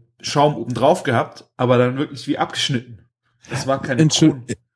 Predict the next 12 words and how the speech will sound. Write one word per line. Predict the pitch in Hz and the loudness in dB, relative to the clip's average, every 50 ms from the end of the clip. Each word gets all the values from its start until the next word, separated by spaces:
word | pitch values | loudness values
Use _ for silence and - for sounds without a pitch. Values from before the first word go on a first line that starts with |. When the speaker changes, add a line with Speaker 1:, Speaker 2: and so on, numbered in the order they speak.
| _ - | _ 0
Speaker 2:
Entschuld-, | - 139 131 - 131 | 2 2 2 2 4
genau, | 139 151 151 139 120 107 113 | 4 6 6 6 4 2 0
Schaumkrone, | - - - - 147 147 151 151 139 - - - - - 139 147 151 139 123 113 | -4 -2 2 2 4 4 4 2 2 0 -4 -6 0 2 2 4 4 4 2 4
das | 113 127 135 135 - | 4 4 2 2 2
ist | 135 127 - - | -2 -2 0 2
das, | 120 117 - - - | 2 2 0 0 -2
wa-, | 104 104 - 95 | -2 0 -2 -2
was, | - 107 107 - - - | -4 -4 -4 -4 -6 -8
was | - 107 104 - - - | -8 -8 -8 -8 -10 -10
wir | 107 107 | -8 -2
sagen | 107 110 107 104 104 104 | 0 2 2 2 2 2
hätten, | 101 107 - - | 2 0 0 0